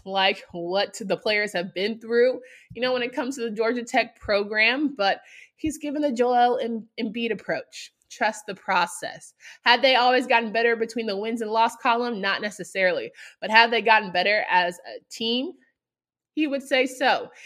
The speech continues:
He would say, "Guys have learned and developed, and it's really a high time that things all just come together and do for a good season." Now, being in Atlanta, we all know N I L is thriving out there, but they added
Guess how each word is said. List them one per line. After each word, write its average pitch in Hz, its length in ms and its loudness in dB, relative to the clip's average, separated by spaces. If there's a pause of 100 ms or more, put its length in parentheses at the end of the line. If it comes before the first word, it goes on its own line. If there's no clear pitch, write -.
(140)
He 247 120 -6
would 262 120 0
say, 254 160 -2
"Guys 208 260 4
have 202 160 -6
learned 190 300 -4
and 185 120 -10
developed, 175 540 -6
and 185 100 -10
it's 180 200 -12
really 196 300 -2
a 180 140 -2 (160)
high 196 220 4
time 185 520 0 (460)
that 185 200 -4
things 202 240 -4
all 196 240 0
just 185 200 -8
come 190 200 -8
together 180 340 0
and 190 160 -6
do 180 140 -8
for 170 160 -6
a 160 120 -4
good 160 240 -6
season." 180 600 -10 (300)
Now, 180 100 -4
being 233 320 4
in - 20 2
Atlanta, 220 460 -2
we 220 160 0
all 220 160 2
know 214 140 -2
N 151 180 -6
I 196 160 -2
L 202 280 -2
is 180 280 -6 (200)
thriving 190 460 0
out 185 240 -2
there, 190 320 0
but 165 240 -8
they 208 140 -2
added 202 420 2